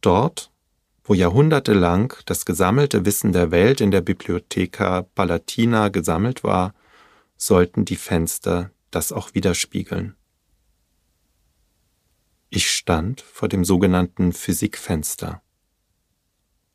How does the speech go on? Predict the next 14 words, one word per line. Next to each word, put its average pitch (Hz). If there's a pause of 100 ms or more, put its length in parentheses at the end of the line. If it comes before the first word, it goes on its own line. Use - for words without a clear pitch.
(120)
Auf 101
ihm 113
sieht -
man 110 (1000)
die -
Einsteinsche 107
Formel 95 (160)
E 107 (240)
ist -
gleich 90
M 101
C 98 (200)
im 98
Quadrat. -